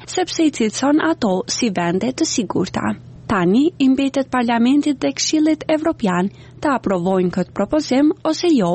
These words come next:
për shtatë vendet: Kosovën, Bangladeshin, Kolumbin, Marokun, Tunizin, Egjiptin dhe Indin,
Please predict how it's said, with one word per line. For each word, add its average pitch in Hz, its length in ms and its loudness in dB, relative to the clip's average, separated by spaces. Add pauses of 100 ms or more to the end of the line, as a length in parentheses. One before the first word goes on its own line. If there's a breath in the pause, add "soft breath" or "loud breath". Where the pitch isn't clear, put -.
për 190 220 -2
shtatë - 320 -2
vendet: 175 480 -2 (120)
Kosovën, 226 680 0
Bangladeshin, 233 840 0 (100)
Kolumbin, 196 680 2
Marokun, 226 680 0 (120)
Tunizin, 240 580 2 (100)
Egjiptin 269 640 0
dhe 208 140 -2
Indin, 277 420 2